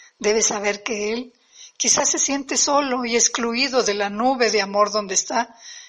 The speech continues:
encerrada con su bebé. Quiere ayudar y no sabe cómo hacerlo.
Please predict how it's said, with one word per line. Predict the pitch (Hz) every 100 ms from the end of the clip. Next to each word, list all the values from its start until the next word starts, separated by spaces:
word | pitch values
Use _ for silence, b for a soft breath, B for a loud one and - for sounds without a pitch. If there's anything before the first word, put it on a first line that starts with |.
| -
encerrada | 214 175 226 185 185 208 208
con | 254 190
su | - 208
bebé. | 190 185 - - _ B B B B B -
Quiere | 269 254
ayudar | 262 226 214 220 269 - -
y | 254
no | 214 -
sabe | 262 233 233
cómo | 233 247 208
hacerlo. | - 247 185 -